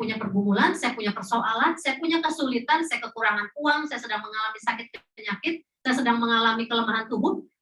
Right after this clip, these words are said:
apakah saya percaya kepada Tuhan, atau saya percaya kepada tanda kutip sahabat-sahabat teman-teman saya, dan ketika mereka kemudian meninggalkan saya, yang saya marahin, saya nggak berani marahin teman dan sahabat saya tadi, yang saya marahin Tuhan. Tuhan, kenapa ini terjadi padaku? Tidak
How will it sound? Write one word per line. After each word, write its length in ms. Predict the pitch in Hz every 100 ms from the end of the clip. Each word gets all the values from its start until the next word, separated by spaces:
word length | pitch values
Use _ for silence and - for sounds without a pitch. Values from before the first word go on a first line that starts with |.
| -
apakah 400 | 330 349 359 359
saya 240 | 349 330
percaya 400 | 320 - 311 285
kepada 320 | 285 240 214
Tuhan, 400 | - 180 185 190 - _
atau 260 | - 339 415
saya 320 | 415 415 403
percaya 440 | 403 - - 415 427
kepada 340 | 285 269 247 247 247
tanda 180 | 214 214
kutip 240 | 330 330 330
sahabat-sahabat 720 | 247 208 202 208 214 196 202
teman-teman 480 | - 196 196 190 185
saya, 400 | 185 180 196 381 - _ _
dan 200 | 202 208
ketika 320 | 233 262 254
mereka 240 | 247 240 240
kemudian 400 | 262 247 240 240
meninggalkan 440 | 233 226 214 233 240
saya, 160 | 247
yang 240 | 330 - -
saya 160 | 240
marahin, 480 | 226 220 - 330 - - _ _
saya 160 | 220 208
nggak 120 | 175
berani 180 | 185 339
marahin 320 | 311 226 220 202
teman 240 | 196 202 208
dan 80 | 196
sahabat 320 | 185 185 180
saya 160 | 180 180
tadi, 400 | 175 - - - _
yang 160 | - 202
saya 160 | 240 190
marahin 320 | 208 294 294
Tuhan. 400 | 311 247 196 - - _ _ _ _ _ _ _
Tuhan, 360 | 339 392 359 311
kenapa 360 | 370 403 403 381
ini 80 | 359
terjadi 400 | 330 254 330 330
padaku? 440 | 320 302 302 285
Tidak 340 | 254 349 349